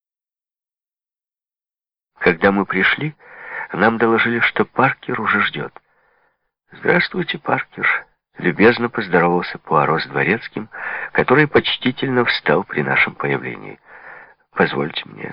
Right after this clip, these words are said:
сэр». Паркер кинулся помочь ему снять пальто. Пуаро одобрительно наблюдал, как он аккуратно складывает вещи на стул у двери.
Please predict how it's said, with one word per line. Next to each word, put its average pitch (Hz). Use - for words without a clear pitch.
сэр». -
Паркер -
кинулся 92
помочь 87
ему 87
снять -
пальто. 90
Пуаро 120
одобрительно 123
наблюдал, 95
как -
он 117
аккуратно 113
складывает -
вещи 85
на 62
стул -
у -
двери. -